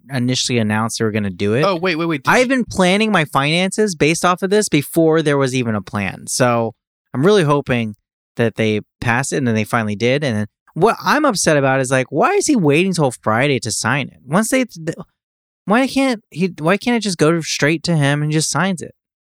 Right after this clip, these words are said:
Speaker 1: Jay, s-, Jay said it was because they wanna have, like, a weird ceremony and,
Speaker 2: Oh,
Speaker 1: like,
Speaker 2: yeah, no, they
Speaker 1: take
Speaker 2: gotta make it a
Speaker 1: pictures.
Speaker 2: whole fucking thing.
Speaker 1: Yeah, but, like,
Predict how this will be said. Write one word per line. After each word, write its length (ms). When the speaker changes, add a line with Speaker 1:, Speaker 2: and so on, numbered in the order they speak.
Speaker 1:
Jay, 200
s-, 140
Jay 200
said 180
it 60
was 140
because 300
they 120
wanna 200
have, 180
like, 120
a 100
weird 380
ceremony 760
and, 80
Speaker 2:
Oh, 60
Speaker 1:
like, 100
Speaker 2:
yeah, 120
no, 80
they 100
Speaker 1:
take 60
Speaker 2:
gotta 120
make 120
it 100
a 40
Speaker 1:
pictures. 100
Speaker 2:
whole 140
fucking 320
thing. 120
Speaker 1:
Yeah, 240
but, 160
like, 220